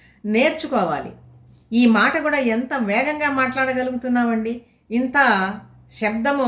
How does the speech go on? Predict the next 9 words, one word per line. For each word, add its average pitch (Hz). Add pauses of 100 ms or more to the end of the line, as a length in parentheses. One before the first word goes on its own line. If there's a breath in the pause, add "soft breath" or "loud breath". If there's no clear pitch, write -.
మూలాధార 226
చక్రం 214
నుంచి 214
బయలుదేరినటువంటి 220
శబ్దము 180 (1120 soft breath)
సహస్రార 285
కమలం 247
దాకా 220
చేరి 214